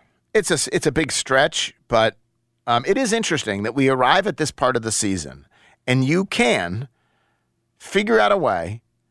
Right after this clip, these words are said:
that Memphis can be in the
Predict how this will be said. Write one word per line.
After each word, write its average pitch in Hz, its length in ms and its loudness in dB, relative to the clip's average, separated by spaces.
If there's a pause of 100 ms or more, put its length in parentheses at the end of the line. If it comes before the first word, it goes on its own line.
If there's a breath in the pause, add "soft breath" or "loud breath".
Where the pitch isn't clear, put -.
(640)
that 127 280 0
Memphis 151 640 0
can 151 180 -4
be 139 260 0
in 120 380 -2
the 110 380 2